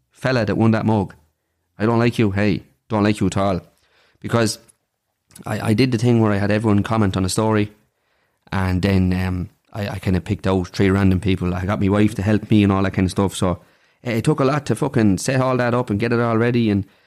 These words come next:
to pick a winner. There was so many comments to go through. There was so many screenshots to go through. It was a pain in the hole.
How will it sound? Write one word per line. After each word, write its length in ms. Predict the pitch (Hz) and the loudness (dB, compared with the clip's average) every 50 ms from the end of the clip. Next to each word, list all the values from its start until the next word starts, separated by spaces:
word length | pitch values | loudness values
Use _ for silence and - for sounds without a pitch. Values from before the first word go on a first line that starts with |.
| _ _ _ | _ _ _
to 100 | - - | -10 -4
pick 200 | - 117 120 120 | -2 -2 0 0
a 80 | 113 | 2
winner. 240 | 110 120 120 110 110 | 2 4 4 4 2
There 80 | 98 95 | 2 0
was 120 | 90 - | -2 -2
so 200 | - - 120 127 | -4 -2 0 0
many 160 | 127 127 120 | 2 0 0
comments 340 | 110 - 131 127 123 117 - | -2 -2 0 0 0 0 -2
to 80 | - 117 | -2 -2
go 180 | 113 117 117 113 | 0 0 0 -2
through. 180 | - 123 120 | -2 -2 0
There 100 | 110 98 | 0 0
was 100 | 90 87 | -2 -4
so 200 | - - 117 120 | -4 -2 -2 0
many 120 | 123 123 120 | 0 0 -2
screenshots 560 | - - - 127 127 117 - - 120 117 - | -2 0 0 0 2 0 0 -4 -8 -8 -6
to 60 | - 113 | -6 -4
go 160 | 117 113 113 | -2 -2 -2
through. 300 | 110 - 117 101 101 - _ _ _ _ _ _ _ - | -2 -2 -4 -4 -4 -6 _ _ _ _ _ _ _ -4
It 100 | - 123 | 0 2
was 120 | 120 98 | 2 2
a 40 | 85 | 2
pain 280 | 80 - 104 113 113 107 | 0 -2 0 2 4 4
in 80 | 95 | 4
the 60 | 92 | 2
hole. 340 | 90 98 107 107 95 90 - | 2 2 2 0 0 -2 -6